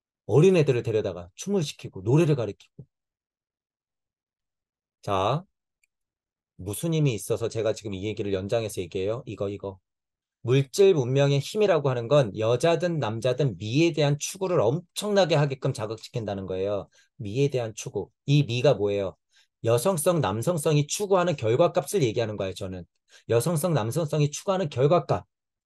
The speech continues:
여자분, 제가 지난번에 얘기했잖아요. 여자분들은 아리만의 힘이 여성성의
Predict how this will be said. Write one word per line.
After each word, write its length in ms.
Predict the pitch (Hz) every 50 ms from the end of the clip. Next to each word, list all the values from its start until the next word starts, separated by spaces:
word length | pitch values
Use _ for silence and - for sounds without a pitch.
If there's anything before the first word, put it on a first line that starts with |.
| _ _ _ _ _ _ _ _ _ _ _ _ -
여자분, 340 | 143 147 165 196 170 165 143
제가 240 | - 156 165 190
지난번에 480 | - 175 185 190 190 175 160 165 156 139
얘기했잖아요. 500 | 113 101 120 113 - - 117 110 104 104
여자분들은 500 | 110 120 170 170 185 180 165 175 160 165
아리만의 520 | 107 104 117 131 156 175 185 185 185 185
힘이 280 | 156 - 175 170 180 170
여성성의 640 | 127 110 - 175 185 147 - 180 175 175 170 160 147